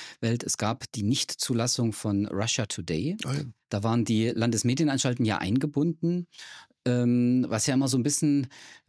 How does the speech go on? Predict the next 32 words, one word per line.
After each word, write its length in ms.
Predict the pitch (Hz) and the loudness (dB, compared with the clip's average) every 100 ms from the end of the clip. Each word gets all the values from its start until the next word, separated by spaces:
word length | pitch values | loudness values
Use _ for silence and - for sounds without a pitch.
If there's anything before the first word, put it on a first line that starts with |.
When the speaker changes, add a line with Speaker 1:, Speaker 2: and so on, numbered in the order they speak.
| - | -4
Speaker 1:
äh, 160 | 131 123 | 0 0
kolportiert 440 | 131 123 117 131 | 0 -2 0 0
wurde, 160 | 143 - | 0 -2
auch 80 | |
als 220 | 139 123 - | -2 -2 -2
Verbot, 1080 | - 101 - 90 113 190 - - - - - | -6 -8 -6 -2 0 0 0 -2 -4 -6 -4
äh, 720 | 131 127 127 - - - - | 0 0 0 -2 -2 -4 -4
von 500 | - - - - 117 | -6 -12 -12 -2 2
nicht 280 | 117 160 - | 2 2 -2
liebsamer 500 | 139 143 - 123 117 | -2 0 0 2 2
Meinung. 640 | 104 101 131 175 180 185 175 - - - - - - - | 2 2 2 2 2 -2 -6 -16 -16 -16 -20 -20 -8 0
Äh, 160 | 127 | 0
der 100 | 123 | 2
Hintergrund 640 | 117 147 170 175 175 - | 2 2 2 0 0 0
war 220 | 120 127 - | -2 0 0
aber 540 | 143 143 143 147 143 - _ _ _ | 0 0 2 2 0 -8 _ _ _
oder 140 | - - | -6 -4
ist 460 | 170 - - 117 - - | -2 -2 -2 -6 -10 -6
im, 200 | 127 123 | -4 -4
im 180 | - 127 | -2 -4
Grunde 220 | 123 127 | 0 0
genommen 240 | 151 143 | 2 2
ein 60 | 139 | 0
anderer. 340 | 143 120 82 82 98 _ _ _ _ - - - - | -2 -2 -8 -12 -20 _ _ _ _ -20 -20 -20 -6
Speaker 2:
Also 180 | 131 123 | -2 2
erstmal, 460 | 139 123 127 117 - _ _ _ _ | 2 2 0 0 -6 _ _ _ _
wie 120 | 131 | 0
gesagt, 260 | 110 135 113 | 2 2 2
wir 140 | 107 - _ - | 2 -2 _ -8
können 500 | - 170 185 - 135 | 0 2 2 2 2
nicht 320 | 160 - - | 0 -2 -6
etwas, 440 | 139 - 123 - | -6 -2 0 0